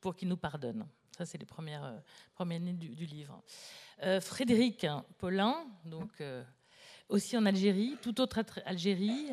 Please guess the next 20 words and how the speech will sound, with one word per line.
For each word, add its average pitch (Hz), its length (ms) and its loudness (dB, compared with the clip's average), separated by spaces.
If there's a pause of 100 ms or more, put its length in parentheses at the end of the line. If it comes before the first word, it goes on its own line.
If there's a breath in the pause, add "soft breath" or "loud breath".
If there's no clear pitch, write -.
la 170 100 0
période 196 340 0
des, 170 420 -4
des, 151 360 -8
des 143 380 -8
années 156 180 -2
noires. 165 540 0 (520 soft breath)
Tu - 120 -14
peux 170 160 -2
nous 156 160 -2
en 147 80 0
un - 20 -2
petit 151 160 -8
peu 160 100 -10
parler, 165 380 0
nous, 147 340 -4 (140)
nous 151 140 -8
raconter 160 420 0
tes 180 140 -6
personnages ? 175 680 0